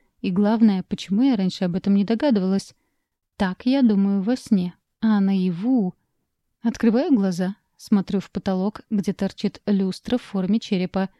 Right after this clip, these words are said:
Нащупываю телефон и выключаю будильник. Сегодня последний день конгресса. Я не могу это пропустить. Будет много интересного. Но спать хочется жутко,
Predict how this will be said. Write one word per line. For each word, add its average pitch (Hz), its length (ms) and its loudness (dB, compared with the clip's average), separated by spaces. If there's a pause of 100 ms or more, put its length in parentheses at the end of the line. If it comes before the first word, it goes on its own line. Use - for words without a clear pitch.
(300)
Нащупываю 190 640 -2
телефон 185 500 -4
и 208 40 -2
выключаю 190 560 -2
будильник. 185 680 -4 (320)
Сегодня 190 420 -4
последний 190 500 -2
день 185 200 0
конгресса. 190 680 -2 (340)
Я 196 240 0
не 190 120 0
могу 233 240 2
это 180 220 -4
пропустить. - 640 -6 (320)
Будет 196 340 0
много 190 320 0
интересного. 202 720 0 (600)
Но 226 280 8
спать 190 360 -4
хочется - 540 -4
жутко, 202 500 -2